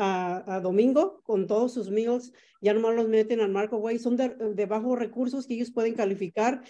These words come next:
y también cuando tienen problemas para pagar su electricidad, también ellos sí les ayuda. Tienen un programa ahí donde yo trabajo,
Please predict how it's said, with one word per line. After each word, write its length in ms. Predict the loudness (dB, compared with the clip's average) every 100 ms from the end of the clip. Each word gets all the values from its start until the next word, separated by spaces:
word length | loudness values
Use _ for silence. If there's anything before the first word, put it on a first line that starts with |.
| -20 _
y 120 | -2
también 320 | 2 6 6 6
cuando 240 | 2 2
tienen 240 | 2 0
problemas 440 | 2 0 2 0 -2
para 280 | -4 -4 -4
pagar 340 | -2 -2 -2
su 140 | 0
electricidad, 760 | 2 2 0 -2 -2 2 2 0
también 300 | 2 4 4
ellos 300 | 4 2 0
sí 120 | 0
les 180 | 0 0
ayuda. 540 | -4 -2 -2 -2 -4 -18 _ 2
Tienen 300 | 4 4 2
un 120 | -2
programa 540 | 0 2 2 2 2
ahí 100 | 4
donde 200 | 4 4
yo 160 | 0 0
trabajo, 540 | -2 0 -2 -2 -4